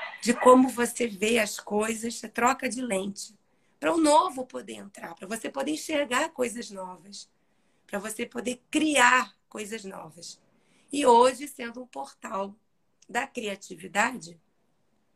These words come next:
é, no final, se, se você autorizar, né, se você permitir, a gente faz uma vivência pra gente tirar um pouquinho das nossas células aqueles programas, aquelas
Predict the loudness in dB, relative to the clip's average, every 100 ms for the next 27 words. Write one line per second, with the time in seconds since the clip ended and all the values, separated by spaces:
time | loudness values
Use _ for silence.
0 | _ _ _ _ _ _ _ _ _ -8
1 | -6 -6 -8 -8 -6 0 0 0 -6 -14
2 | -14 -14 -12 -12 -8 -10 -8 -10 -10 -8
3 | -6 -6 -6 -8 -8 -12 -16 -16 -10 -6
4 | -6 -8 -4 0 0 _ _ _ _ _
5 | -4 -2 0 -4 -2 2 2 2 -2 -4
6 | -4 -8 -6 -6 -6 -6 -10 -12 _ _
7 | _ _ _ _ 0 0 2 -2 -4 -4
8 | 2 2 2 -2 -8 -4 -2 0 0 0
9 | -2 -4 -4 -6 -2 -2 -2 -6 -10 -10
10 | -14 -18 _ _ _ _ _ _ -16 -8
11 | -8 -8 -4 -4 0 2 4 4 2 -2
12 | -6 -8 -10 -10 -10 -10 -12 -16 -18